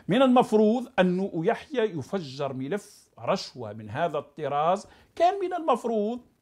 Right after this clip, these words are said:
أنه مباشرة النيابة العامة تفتح قضية. لو كانت القضية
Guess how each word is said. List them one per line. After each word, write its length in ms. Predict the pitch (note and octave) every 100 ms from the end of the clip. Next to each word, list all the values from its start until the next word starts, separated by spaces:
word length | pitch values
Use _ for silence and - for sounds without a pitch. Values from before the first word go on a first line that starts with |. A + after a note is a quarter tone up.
| _ _ -
أنه 180 | A3+ G3+
مباشرة 580 | F3 D#3+ F3+ F3 D#3 A3
النيابة 460 | D3+ D#3 F3+ F3
العامة 340 | D#3 C3 F#3+ D3
تفتح 340 | G3 - C3
قضية. 500 | B2 A#2 C3+ F#3+ F#2+ - _ _ _ _ C#3
لو 140 | C#3+
كانت 480 | B2 B3+ C#4 A#3 -
القضية 760 | F3+ - F3+ F3+ A3+ F#3+ G3